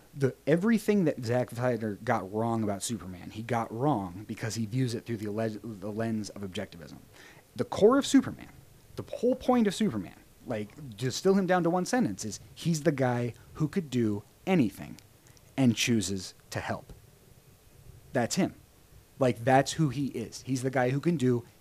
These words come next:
anything. He could rule the world if he wanted to. He could destroy the world if he wanted to. What he chooses to do is live a g-,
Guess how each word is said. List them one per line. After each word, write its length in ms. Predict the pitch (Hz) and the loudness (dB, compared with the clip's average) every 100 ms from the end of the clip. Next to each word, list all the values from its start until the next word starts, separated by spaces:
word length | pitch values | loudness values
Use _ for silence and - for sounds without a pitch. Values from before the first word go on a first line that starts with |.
| _ | _
anything. 480 | 254 285 180 - - | 4 6 4 0 -14
He 140 | - 127 | -8 -6
could 220 | 110 113 | -4 2
rule 260 | 160 262 240 | 8 10 10
the 80 | |
world 260 | 233 214 147 | 8 8 6
if 60 | 107 | 4
he 40 | |
wanted 260 | 107 98 90 | -2 -4 -4
to. 80 | 107 | -6
He 60 | |
could 120 | 143 | -4
destroy 320 | 214 - 330 320 | -2 2 4 6
the 80 | |
world 140 | 156 113 | 6 2
if 40 | |
he 60 | 104 | 0
wanted 180 | 110 98 67 | -4 -4 -10
to. 60 | - - - | -14 -20 0
What 120 | 127 | 2
he 80 | 120 | 4
chooses 400 | - 147 160 180 | 4 4 4 0
to 80 | 214 | 2
do 280 | 254 285 277 - - - | 4 4 2 -8 -20 -6
is 160 | 123 113 | -2 2
live 220 | 131 151 | 4 4
a 60 | |
g-, 60 | 147 | 2